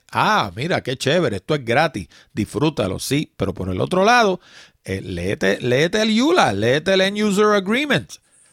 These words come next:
para que vea todas las cosas en las que te comprometes cada vez que te suscribes a un servicio de esto. Este, pues,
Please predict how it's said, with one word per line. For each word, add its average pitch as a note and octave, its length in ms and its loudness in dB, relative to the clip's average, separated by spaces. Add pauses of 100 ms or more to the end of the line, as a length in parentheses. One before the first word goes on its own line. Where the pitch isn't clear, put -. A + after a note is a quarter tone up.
(100)
para G#2 200 -2
que G2 160 -2
vea F3 360 2
todas C#3 340 2
las E3 100 0
cosas F#3+ 380 0
en C#3+ 80 0
las A#2+ 100 -2
que A2+ 140 -4
te A2 100 -4
comprometes A#2 760 0
cada C#3 340 2
vez A3+ 200 0
que - 380 -4
te G#2 120 -4
suscribes F3 540 0
a B2+ 40 0
un A2 80 -4
servicio B2 440 0
de G2+ 100 -2
esto. - 320 -12 (720)
Este, F#2+ 800 -4
pues, - 180 -2